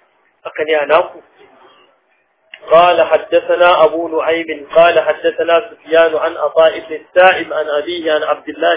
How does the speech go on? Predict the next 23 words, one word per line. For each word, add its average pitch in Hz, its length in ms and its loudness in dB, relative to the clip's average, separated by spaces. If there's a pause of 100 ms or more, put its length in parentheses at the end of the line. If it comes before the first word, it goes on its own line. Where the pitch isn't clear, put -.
بن - 120 -6
عمرو 147 300 2 (480)
قال 175 280 4 (160)
جاء 175 360 6
رجل 165 260 -4
إلى 175 260 -8
النبي 147 420 -8
صلى 151 80 -12
الله 147 140 2
عليه 151 200 0
وسلم 151 420 -4 (340)
يبايعه 156 760 2 (220)
على 160 140 2
الهجرة 147 540 -2 (640)
وترك 180 500 2
أبويه 156 540 -2 (160)
يبكيان 196 760 0 (360)
فقال: 196 460 4
"ارجع 180 400 -2 (100)
إليهما 170 680 -2
وأضحكهما 165 1080 0
كما 175 400 0 (120)
أبقيتهما." 160 880 -4